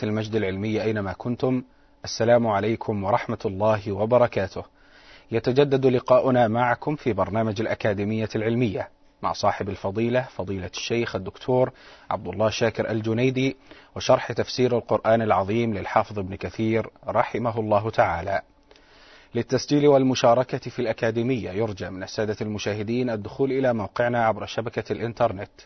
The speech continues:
دبليو دبليو دبليو دوت إسلام أكاديمي دوت نت. كما نسعد أعزائي المشاهدين باستقبال أسئلتكم واتصالاتكم واستفساراتكم عبر الهاتف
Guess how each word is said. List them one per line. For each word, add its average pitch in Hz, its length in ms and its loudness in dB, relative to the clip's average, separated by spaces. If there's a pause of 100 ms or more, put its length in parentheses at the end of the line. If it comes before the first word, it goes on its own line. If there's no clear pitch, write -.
(480)
دبليو 107 380 0
دبليو 104 400 -2
دبليو 101 340 -4
دوت 113 280 -2
إسلام 120 360 -2
أكاديمي 101 580 -2 (180)
دوت 117 240 -6
نت. 87 140 -12 (720)
كما 143 220 2
نسعد 131 360 2
أعزائي 117 440 2
المشاهدين 120 680 -2
باستقبال 107 520 -4
أسئلتكم 101 720 -8
واتصالاتكم 113 800 -4
واستفساراتكم 131 840 0
عبر 143 220 4
الهاتف 139 500 0